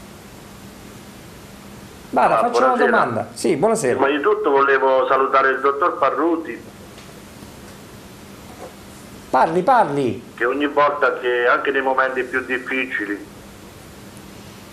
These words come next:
Speaker 2: difficile, è stato sempre chiaro.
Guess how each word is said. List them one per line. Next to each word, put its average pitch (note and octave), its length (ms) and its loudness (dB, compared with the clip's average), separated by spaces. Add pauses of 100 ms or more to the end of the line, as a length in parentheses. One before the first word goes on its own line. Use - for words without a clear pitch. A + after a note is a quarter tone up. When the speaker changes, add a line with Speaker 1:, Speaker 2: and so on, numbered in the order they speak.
(1500)
Speaker 2:
difficile, A#2+ 500 0
è - 60 0
stato B2+ 280 2
sempre C3+ 380 2
chiaro. C3+ 720 4